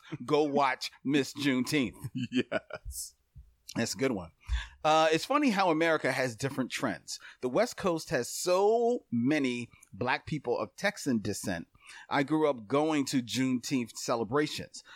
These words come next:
Speaker 1: I found myself in Taipei, Taiwan many years ago in late May and stumbled upon five other black Americans. It was,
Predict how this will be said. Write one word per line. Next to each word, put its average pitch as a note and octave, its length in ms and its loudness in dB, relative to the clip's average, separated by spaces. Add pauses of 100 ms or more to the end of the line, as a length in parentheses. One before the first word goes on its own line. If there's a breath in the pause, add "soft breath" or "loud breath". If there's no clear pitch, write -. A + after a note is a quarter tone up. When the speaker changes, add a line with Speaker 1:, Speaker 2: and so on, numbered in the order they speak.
Speaker 1:
I - 60 -8
found C#3+ 260 2
myself B2+ 640 0
in B2+ 220 -2
Taipei, C#3+ 480 -2
Taiwan B2+ 580 0
many B2+ 200 0
years C3+ 400 0
ago G#2+ 340 0
in A2+ 320 -4 (480 loud breath)
late B2 280 0
May B2 440 2
and A#2 160 -2
stumbled F#3+ 400 0
upon C#3+ 340 0
five D3 400 0 (100)
other E3+ 280 2
black A#2 260 -2
Americans. B2+ 680 0 (260 loud breath)
It C#3+ 160 -2
was, C3 560 0